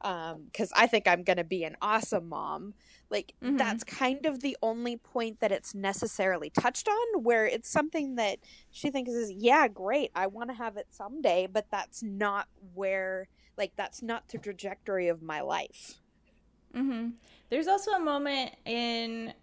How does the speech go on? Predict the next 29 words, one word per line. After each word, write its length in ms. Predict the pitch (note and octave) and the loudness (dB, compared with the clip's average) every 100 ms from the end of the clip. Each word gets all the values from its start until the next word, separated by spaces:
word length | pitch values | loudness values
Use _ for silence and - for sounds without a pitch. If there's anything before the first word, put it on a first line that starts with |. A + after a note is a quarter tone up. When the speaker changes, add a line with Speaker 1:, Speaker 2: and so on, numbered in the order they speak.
| A3+ | -10
Speaker 2:
her 240 | A#3+ G#3+ | -2 0
office 560 | G#3+ G#3+ A3 A3 G#3 - | 0 -2 -2 -4 -4 -4
where 200 | F#3+ G#3 | -2 -2
her 120 | G3+ | -2
boss 280 | G3 G3 - | -2 -4 -2
asks 440 | E3+ G3+ - - | -4 -4 -8 -8
her 440 | A3 G3+ G3 F#3 - _ _ _ _ _ _ | -2 0 0 -2 -8 _ _ _ _ _ _
what 180 | A3 G#3+ | -4 2
else 180 | G3 B3 | 2 2
she 120 | B3+ | -2
wants 260 | A#3+ B3 - | -2 -2 -2
to 120 | C4+ | -2
be 220 | C4 C4+ | -2 0
<laughs> 140 | D#4 D#4+ | 0 0
in 100 | F4 | 0
life, 380 | D#4 D#4+ E4+ - | 2 0 0 -2
and 300 | B3 A#3 A#3 - - - _ | -2 -2 -6 -16 -20 -20 _
'cause 260 | - G#3+ A3 | -2 0 0
Speaker 1:
Uh-huh. 40 | - - - | -4 -8 0
Speaker 2:
everyone 340 | A#3 A#3+ A#3+ | 2 4 4
else 240 | A3+ A#3 - | 4 2 0
wants 240 | A3 A3 | -2 -2
to 80 | A3+ | -4
be 120 | G#3+ | 0
a 80 | G#3 | 0
writer 560 | G#3 B3+ B3+ A#3+ A#3 G#3 | 2 2 4 2 2 2
or 200 | F#3+ F#3+ | 0 -2
something 320 | G3 A3+ A3+ | -2 -6 -4
else, 500 | A3 A#3 D4+ - - | -2 -2 -4 -8 -16